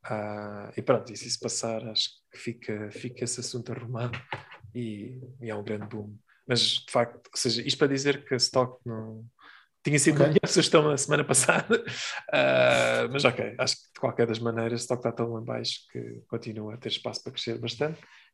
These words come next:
Speaker 1: e a longo prazo isso pouco interessa. Yeah.
Speaker 2: Sim, não sabia disso, de, que vai haver esse voto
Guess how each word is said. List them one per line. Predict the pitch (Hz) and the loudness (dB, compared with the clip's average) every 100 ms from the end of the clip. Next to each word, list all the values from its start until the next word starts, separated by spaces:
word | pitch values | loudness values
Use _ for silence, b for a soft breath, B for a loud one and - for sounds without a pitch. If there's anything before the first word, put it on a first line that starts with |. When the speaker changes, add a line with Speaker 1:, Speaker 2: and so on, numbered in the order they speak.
| _ 156 | _ 0
Speaker 1:
e | 160 | 4
a | |
longo | 131 117 | 4 2
prazo | 123 117 127 | -2 -2 -2
isso | 127 | -4
pouco | 135 131 | -4 -2
interessa. | 127 123 104 - - _ | -2 -2 -10 -12 -20 _
Yeah. | 110 117 _ _ _ _ _ _ _ _ _ _ _ _ | -18 -18 _ _ _ _ _ _ _ _ _ _ _ _
Speaker 2:
Sim, | - 151 - 165 | 2 2 4 6
não | 175 | 8
sabia | 175 170 160 | 10 10 10
disso, | 131 131 - - | 8 4 0 0
de, | 117 117 120 | 2 0 -4
que | - | 4
vai | 127 117 | 6 8
haver | 131 | 6
esse | 123 - | 4 2
voto | 123 113 - | 2 0 -2